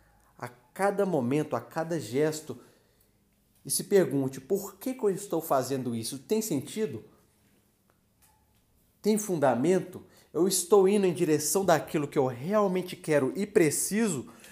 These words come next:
Ou estou gastando tempo e energia pra trocar em algo que vai simplesmente sustentar o meu ego durante um tempo,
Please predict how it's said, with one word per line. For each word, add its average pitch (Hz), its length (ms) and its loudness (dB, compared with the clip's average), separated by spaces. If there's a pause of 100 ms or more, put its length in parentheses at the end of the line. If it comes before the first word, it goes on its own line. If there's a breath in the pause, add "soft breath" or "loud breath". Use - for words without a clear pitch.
(160 loud breath)
Ou 151 140 0
estou 160 340 0
gastando 185 760 0
tempo 196 480 0
e 170 80 2
energia 165 840 -2 (1120 soft breath)
pra 147 760 4
trocar 165 580 2
em 156 200 0
algo 175 380 0
que 185 100 -6
vai 156 180 -2
simplesmente 175 800 -4
sustentar 175 680 0
o 180 60 4
meu 156 240 2
ego 160 180 2
durante 147 360 -6
um 139 40 -8
tempo, 107 420 -8